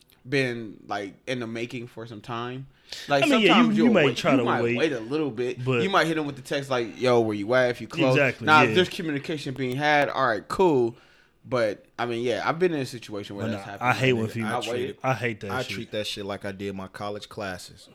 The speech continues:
Speaker 3: The motherfucking professor don't show up fifteen minutes.
Speaker 2: <laughs>
Speaker 3: I'm out this
Speaker 2: It's
Speaker 3: bitch. I
Speaker 2: over
Speaker 3: got
Speaker 2: with.
Speaker 3: other shit to do. You feel me?
Speaker 2: I mean, I, I, I, I feel what you said. It, it's just like, if you in communication with me,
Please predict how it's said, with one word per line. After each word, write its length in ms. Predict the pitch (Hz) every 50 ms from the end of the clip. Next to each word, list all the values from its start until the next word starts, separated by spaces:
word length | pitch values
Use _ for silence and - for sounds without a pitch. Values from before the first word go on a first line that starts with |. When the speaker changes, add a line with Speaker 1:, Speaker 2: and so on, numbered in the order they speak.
| - - -
Speaker 3:
The 40 |
motherfucking 540 | 82 90 101 107 107 - - 120 120 117 120 -
professor 440 | 113 104 - 131 123 117 - -
don't 160 | 123 120 113 113
show 300 | - - 127 120 120 123
up 100 | 117 -
fifteen 500 | - - 131 123 - - 135 131 131 127 139
minutes. 360 | 143 139 131 131 - - - _ - 139 117
Speaker 2:
<laughs> 180 | 104 - - -
Speaker 3:
I'm 220 | 123 139 147 135
out 220 | 143 147 139 -
this 120 | 120 123 117
Speaker 2:
It's 80 | 104
Speaker 3:
bitch. 260 | - 123 104 101 101 131
I 60 | 151
Speaker 2:
over 80 | 143
Speaker 3:
got 60 | - 143
Speaker 2:
with. 100 | 131 131
Speaker 3:
other 100 | 139 131
shit 280 | 127 - - 143 135 139
to 60 | 131
do. 240 | 131 139 151 151 135
You 120 | 113 117 -
feel 240 | - 127 131 135 143
me? 100 | 160 - - _ -
Speaker 2:
I 60 | 151
mean, 260 | 190 202 185 180 165
I, 120 | 147 175 170 - -
I, 60 | 175
I, 260 | 147 123 151 170 160 - 139
I 40 | 131
feel 180 | 131 - 123 120
what 140 | 113 101 107
you 80 | 101
said. 200 | - 113 107 107
It, 220 | 107 120 131 117 127
it's 140 | 139 135
just 180 | 135 120 - -
like, 300 | 123 113 113 110 107 - _ _ _ _ _ - - - - - _ _ _ _ _ _ _ -
if 180 | 117 117 107
you 80 | 139 147
in 80 | 143
communication 540 | 135 - 151 139 131 - 131 120 110 - 120
with 80 | 110 107
me, 100 | 110